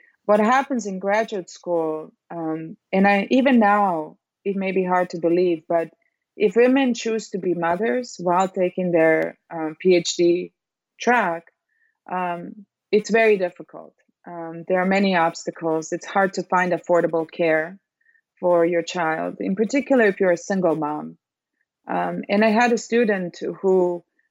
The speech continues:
after, uh, becoming a mom while being a P H D student,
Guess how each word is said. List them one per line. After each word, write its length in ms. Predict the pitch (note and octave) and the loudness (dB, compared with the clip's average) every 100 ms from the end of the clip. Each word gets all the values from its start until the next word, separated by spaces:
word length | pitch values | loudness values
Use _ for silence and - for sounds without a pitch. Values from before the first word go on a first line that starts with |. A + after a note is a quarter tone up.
| - | -4
after, 760 | G3+ G#3 G3+ G#3+ G3 F#3+ F3 - | 0 0 -2 -4 -2 -4 -6 -10
uh, 100 | F3 | -12
becoming 500 | F3 F3+ A#3 A#3 G#3+ | -8 -4 -2 0 0
a 40 | |
mom 340 | F3+ D#3+ D#3 D#3 | -2 -2 -4 -4
while 200 | E3+ E3+ | -4 2
being 240 | F#3+ F3+ | 2 2
a 80 | E3 | -2
P 160 | F3 F3 | 2 0
H 180 | D#3+ - | 2 2
D 120 | G#3+ | 0
student, 640 | - F#3 E3 D#3+ D#3 D3+ | 2 2 2 2 -2 -8